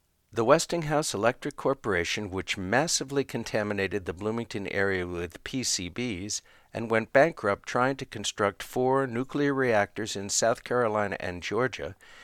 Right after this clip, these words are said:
is busy making nuclear deals in Ukraine, despite the war there. Westinghouse has made a new agreement with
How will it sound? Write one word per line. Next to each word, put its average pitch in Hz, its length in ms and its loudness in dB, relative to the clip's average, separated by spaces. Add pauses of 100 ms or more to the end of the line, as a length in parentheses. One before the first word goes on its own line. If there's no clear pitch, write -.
(140)
is 143 180 0
busy 165 380 0
making 139 420 0
nuclear 131 400 0
deals 107 460 -2
in 117 180 -6
Ukraine, 110 800 -6 (360)
despite 135 560 4
the 139 80 0
war 110 320 4
there. 78 300 -6 (720)
Westinghouse 87 720 -4
has 113 220 -2
made 117 240 0
a 113 40 -2
new 147 220 -2
agreement 95 480 -4
with 101 260 -2